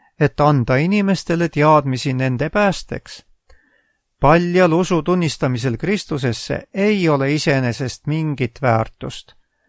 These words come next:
Ainult armastust, mida näidatakse tegudega, arvestatakse. Ainult armastus annab Jumala silmis teole väärtuse. Kõik, mida tehakse armastusest, ükskõik kui väike võib see näida inimeste meelest,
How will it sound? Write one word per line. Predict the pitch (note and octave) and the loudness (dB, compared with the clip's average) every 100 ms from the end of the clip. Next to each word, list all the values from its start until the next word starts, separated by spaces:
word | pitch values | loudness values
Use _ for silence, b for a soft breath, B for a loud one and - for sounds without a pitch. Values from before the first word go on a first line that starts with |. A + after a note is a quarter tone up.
| _ _ _ _ _ _ - | _ _ _ _ _ _ -2
Ainult | D#3+ F3 D#3 C3+ D#3+ | 0 2 0 -2 0
armastust, | F3+ F#3+ D3 - - A#2+ - - - | 0 0 -2 -2 -6 -10 -10 -20 -8
mida | C#3+ C3 C3 | -4 -2 2
näidatakse | D#3 C#3+ B2 B2+ A#2 - | 2 2 -2 -4 -6 -6
tegudega, | B2 F3+ F3 C3+ A2+ A#2 A#2 _ _ _ | -2 -2 -2 -2 -2 -2 -6 _ _ _
arvestatakse. | D#3 C3+ B2 G#2+ C3+ - B2+ - - - - _ _ b b b b - | 0 2 2 -2 -6 -10 -10 -10 -12 -12 -16 _ _ b b b b 0
Ainult | G3+ G#3+ G#3 G#3 | 2 4 2 4
armastus | G#3+ F#3+ C#3+ - C3 D3+ | 2 2 0 -2 -2 0
annab | C3+ A#2+ - | 0 -2 0
Jumala | D#3+ D#3 C3+ B2+ | 0 2 2 0
silmis | - C#3+ B2+ B2 - - | -4 -4 -4 -4 -8 -4
teole | E3 F3+ F3+ F3 F3 | 0 2 2 0 2
väärtuse. | D3+ A#2 - C3 - - - _ _ _ _ _ _ - | 0 0 -6 -12 -10 -14 -16 _ _ _ _ _ _ 2
Kõik, | G3 A3+ - - | 4 4 2 -2
mida | F#3 G3 | 2 2
tehakse | G3 F#3 D3+ F#3 | 2 2 2 2
armastusest, | G3 G3 C#3+ - B2+ A#2+ - - - _ _ - | 2 2 0 -2 -8 -8 -8 -12 -20 _ _ -4
ükskõik | - - - - E3+ - | -2 -2 -4 2 2 2
kui | - B2 | 0 2
väike | C3+ D3 - C3+ B2 | 4 2 0 -4 0
võib | B2 A2+ | 0 -2
see | - B2 A#2 | -2 0 0
näida | A#2+ A#2 A2+ B2 | 0 0 0 0
inimeste | B2 B2+ A2+ A#2 - | 0 0 -2 -4 -4
meelest, | A#2 A#2+ A#2 B2+ - | -2 -2 -4 -8 -12